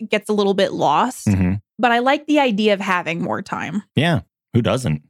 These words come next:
Speaker 1: Yeah. And there's another show I'm thinking of, but I don't wanna spoil it in case other people haven't
Speaker 2: <laughs>
Speaker 1: seen it.
Speaker 2: Yeah.
Speaker 1: But there's a show called The Good Place. I won't go into any more detail than that,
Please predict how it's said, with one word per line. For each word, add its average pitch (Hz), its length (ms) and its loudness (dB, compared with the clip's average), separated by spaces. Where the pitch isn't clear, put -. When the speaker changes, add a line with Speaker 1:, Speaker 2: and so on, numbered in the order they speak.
Speaker 1:
Yeah. 196 240 2
And 214 80 2
there's 240 140 2
another 269 260 2
show 262 280 2
I'm 233 160 2
thinking 269 300 2
of, 214 120 2
but 196 100 2
I 202 40 2
don't 220 100 4
wanna 226 140 2
spoil 240 600 2
it 190 120 0
in 214 100 0
case 208 260 0
other 202 200 0
people 202 280 0
haven't 156 340 2
Speaker 2:
<laughs> - 20 -8
Speaker 1:
seen 233 340 4
it. 120 280 -2
Speaker 2:
Yeah. 80 320 0
Speaker 1:
But 208 580 0
there's 220 200 0
a 202 60 -2
show 226 260 0
called 202 500 0
The 240 80 4
Good 285 240 2
Place. - 420 -4
I 226 180 0
won't 233 480 4
go 214 300 4
into 202 460 2
any 196 160 2
more 190 140 2
detail 190 380 2
than 170 160 0
that, 170 280 2